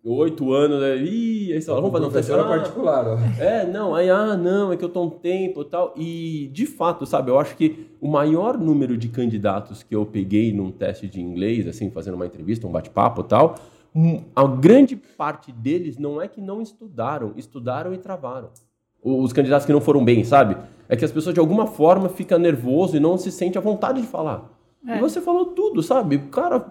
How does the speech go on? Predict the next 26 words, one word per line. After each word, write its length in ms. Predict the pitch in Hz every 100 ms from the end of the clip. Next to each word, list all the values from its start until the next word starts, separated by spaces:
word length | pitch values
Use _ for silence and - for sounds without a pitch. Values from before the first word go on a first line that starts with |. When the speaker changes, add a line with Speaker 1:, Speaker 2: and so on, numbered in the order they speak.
| -
Speaker 1:
fala 520 | _ - 269 370 320
do 160 | 156 147
seu 240 | - 180
jeito. 340 | 160 226 311 175
Às 100 | 160
vezes, 400 | 226 311 294 -
cara, 400 | - 233 240 151
sei 180 | - 202
lá, 200 | 208 208
às 80 |
vezes 280 | 160 226 - - -
o 80 | 170
que 80 | 196
eu 40 |
tô 160 | 180 196
exigindo 560 | 196 190 143 165 170
de 120 | 156 151
inglês 300 | 143 214 214
não 200 | 180 180
é 80 | 277
um 140 | 294
inglês 640 | 190 156 156 143 135 120
mega 680 | 120 120 123 147 143 - 208
e 60 | 262
a 60 |
pessoa 400 | 262 269 - 233